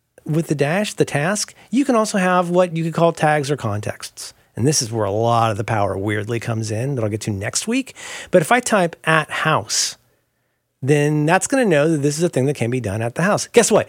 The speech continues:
These are totally optional, totally optional. If you did nothing, but you don't even, you may, you may be using quote unquote task paper right now and just not know it. Have you ever gone into notes?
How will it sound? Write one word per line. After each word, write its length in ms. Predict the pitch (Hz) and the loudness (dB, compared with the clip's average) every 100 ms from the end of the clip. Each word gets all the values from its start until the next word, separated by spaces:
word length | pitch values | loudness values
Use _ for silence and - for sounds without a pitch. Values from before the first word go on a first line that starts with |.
| - | 0
These 160 | 196 175 | 0 2
are 60 | |
totally 480 | - - 180 170 139 | 0 0 2 4 2
optional, 440 | 107 - 110 104 - _ - | 2 -2 -6 -10 -18 _ -6
totally 340 | - 185 139 | 0 2 2
optional. 360 | 107 104 - 92 - - | 0 -2 -4 -8 -6 -4
If 160 | - | 2
you 180 | 277 330 | 2 4
did 220 | 311 247 | 2 2
nothing, 540 | 214 202 190 - 82 101 _ _ _ | 2 2 0 -2 -6 -8 _ _ _
but 140 | 180 | 2
you 80 | 196 | 4
don't 120 | 320 | 4
even, 140 | 294 233 | 2 2
you 80 | 277 | 2
may, 80 | 320 | 2
you 240 | 262 320 | 2 2
may 80 | 320 | 2
be 100 | 214 | 0
using 600 | 185 247 294 208 143 127 | 2 2 4 2 2 0
quote 220 | - 156 | 2 2
unquote 240 | 139 139 - | 2 0 0
task 200 | 190 - | 0 2
paper 200 | 139 117 | 2 2
right 120 | 123 | 2
now 140 | 170 | 0
and 100 | 147 | 0
just 140 | 131 156 | 0 0
not 160 | 127 | 0
know 180 | 147 190 | 2 0
it. 100 | - - - | -2 -10 -4
Have 140 | - 165 | 0 4
you 120 | 240 | 4
ever 160 | 208 180 | 4 4
gone 180 | 160 | 4
into 260 | 175 180 - | 2 0 0
notes? 520 | 117 120 - - - | 0 0 -2 -4 -6